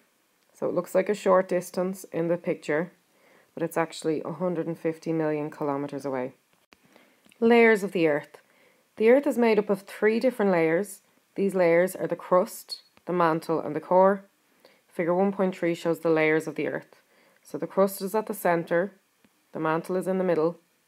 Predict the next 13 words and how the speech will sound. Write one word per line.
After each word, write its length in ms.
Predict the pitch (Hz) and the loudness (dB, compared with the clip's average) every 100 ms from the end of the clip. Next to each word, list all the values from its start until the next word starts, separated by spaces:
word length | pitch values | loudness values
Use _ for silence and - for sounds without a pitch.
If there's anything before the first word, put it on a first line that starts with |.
| - | -14
and 120 | 156 | -12
the 60 | 151 | -10
crust 360 | - 160 - | -8 -8 -8
is 100 | 143 | -8
around 260 | 151 147 147 | -4 -2 -2
the 120 | 147 | -2
edge. 360 | 127 127 - - _ _ _ _ - - _ _ _ _ _ - _ _ _ _ _ _ _ | -2 -4 -10 -20 _ _ _ _ -20 -20 _ _ _ _ _ -20 _ _ _ _ _ _ _
The 80 | 220 | -8
crust 760 | 214 - 240 285 - - - - _ - _ _ _ - | -2 4 4 4 -4 -18 -20 -20 _ -20 _ _ _ -10
is 140 | 196 | -8
the 220 | - 196 - | -4 -6 0
outer 400 | 208 226 233 226 | 2 2 2 2
layer 480 | 202 175 170 196 233 | 4 4 4 2 -2